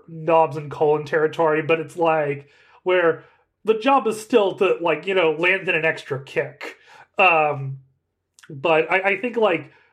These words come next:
overall, like, I think that there's, what Terry Pratchett, like, supposes is what would be the first steps to reforming or creating a good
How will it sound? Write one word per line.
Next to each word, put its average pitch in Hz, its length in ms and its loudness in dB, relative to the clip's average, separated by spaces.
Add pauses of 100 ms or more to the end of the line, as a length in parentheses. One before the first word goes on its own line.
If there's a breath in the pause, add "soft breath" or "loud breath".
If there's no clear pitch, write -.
(140 soft breath)
overall, 175 440 0
like, 156 300 0
I 180 100 0
think 220 280 -10
that 170 100 -14
there's, 156 560 -2 (1200)
what 202 440 -2
Terry 240 360 -2
Pratchett, 196 520 -2
like, 156 380 -2 (140)
supposes 196 680 -2
is 165 460 -2 (1400)
what 196 360 0
would 214 160 -4
be 190 140 -8
the 165 160 -10
first 165 340 -4
steps - 300 -6
to 170 180 -12
reforming 151 1000 -4
or 139 480 -2 (640)
creating 170 600 -4
a 156 220 -4
good 151 640 0